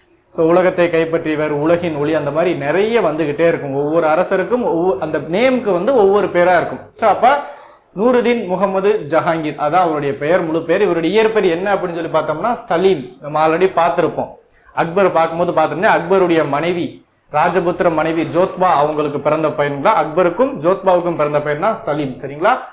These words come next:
அக்பருக்கும் அவருடைய ராஜபுத்திர மனைவிக்கும் பிறந்தவர் தான் இந்த சலீம். பாருங்க,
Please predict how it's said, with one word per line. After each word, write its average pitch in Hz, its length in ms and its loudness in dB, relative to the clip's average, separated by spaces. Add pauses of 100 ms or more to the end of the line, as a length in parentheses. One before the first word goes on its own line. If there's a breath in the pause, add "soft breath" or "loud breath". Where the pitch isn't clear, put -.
(140)
அக்பருக்கும் 175 500 -2
அவருடைய 165 420 2
ராஜபுத்திர 170 580 2
மனைவிக்கும் 156 440 -4
பிறந்தவர் 151 400 0
தான் 208 100 4
இந்த 151 160 -2
சலீம். 196 340 -2 (400 loud breath)
பாருங்க, 185 480 2